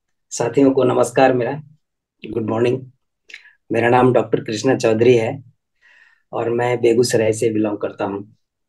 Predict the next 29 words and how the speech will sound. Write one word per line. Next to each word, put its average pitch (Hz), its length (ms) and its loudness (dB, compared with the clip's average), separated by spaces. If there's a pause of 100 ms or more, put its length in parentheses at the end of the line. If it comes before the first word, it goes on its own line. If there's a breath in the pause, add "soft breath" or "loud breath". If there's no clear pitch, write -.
(1080)
आ, 131 340 4 (260)
<clears throat> - 500 2
मेरी 131 300 2
जो 170 440 0 (680)
earning 139 260 2
शुरू 147 280 0
हुई 127 280 0
है, 104 240 -8 (380)
वो 113 120 -4
earning 139 500 4
journey 135 380 6
में 135 260 4
सिर्फ 117 280 -6
बताना 113 360 -4
चाहता 107 300 -2
हूँ। 104 320 -4 (1160 loud breath)
और 117 440 2 (1200)
आगे 120 240 4
बढ़ने 131 300 6
से 131 160 2
पहले 120 300 2
मैं 120 160 -2
धन्यवाद 113 460 0
करना 117 220 0
चाहूंगा 113 380 -4
दीपक 107 320 -16
सर 110 180 -4
का, 95 280 -8 (1200)
आ, 104 360 2